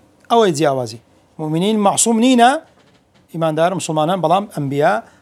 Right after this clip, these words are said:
معصوبن لە ئیستمرار بوون لەسەر تاوان و ئاگادار دەبنەوە، یان خوای گەورە ئاگاداریان دەکاتەوە. ئەوە جیاوازێکە لەو تاوانەی کە بەینی ئیمانداران ڕوو دەدا، لە بەینی لەگەڵ ئەنبیا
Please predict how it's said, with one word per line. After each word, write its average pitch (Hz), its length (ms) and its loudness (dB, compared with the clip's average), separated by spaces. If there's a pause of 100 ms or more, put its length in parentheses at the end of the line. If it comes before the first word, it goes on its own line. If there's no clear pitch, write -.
(160)
معصوبن 185 500 -4
لە 185 40 -2
ئیستمرار 160 420 0
بوون 175 180 -4
لەسەر 147 140 -6
تاوان 156 420 2
و 165 140 -6 (480)
ئاگادار 151 400 0
دەبنەوە، 160 560 -4
یان 143 100 -6
خوای 151 180 -8
گەورە 165 300 -6
ئاگاداریان 139 500 -2
دەکاتەوە. 123 680 -8 (1120)
ئەوە 254 180 2
جیاوازێکە 165 720 0
لەو 208 120 -2
تاوانەی 147 540 -4 (100)
کە 139 40 -10
بەینی 143 560 -4 (460)
ئیمانداران 165 720 0
ڕوو 214 180 -4
دەدا، 220 360 -2 (120)
لە 156 100 -8
بەینی 170 360 -6 (760)
لەگەڵ 151 260 -2
ئەنبیا 151 320 0